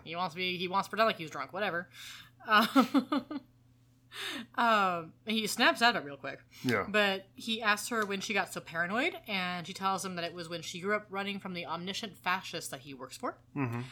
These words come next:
Speaker 1: Um, which, you know, another clue that
Speaker 2: She still hasn't taken the hint that he doesn't work for them?
Speaker 1: Mm-hmm. Well,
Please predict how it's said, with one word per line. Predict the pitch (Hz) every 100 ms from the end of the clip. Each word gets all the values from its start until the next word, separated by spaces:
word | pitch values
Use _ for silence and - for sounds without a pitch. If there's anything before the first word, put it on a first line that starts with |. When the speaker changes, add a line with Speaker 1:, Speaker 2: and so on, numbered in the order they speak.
| - - -
Speaker 1:
Um, | 190 160 135 107 147 170
which, | 151 170
you |
know, | 143
another | 147 151
clue | - 131 165 170
that | 151 135 - _ - - - _ - -
Speaker 2:
She | - 113
still | - 135
hasn't | 135 120 117 -
taken | 120 113 107
the |
hint | 95 107 131 -
that | 107 98
he |
doesn't | 101 92 104 - -
work | 104 -
for | 143 160
them? | 196 202 165 185
Speaker 1:
Mm-hmm. | 202 240 - -
Well, | 190 185 180 -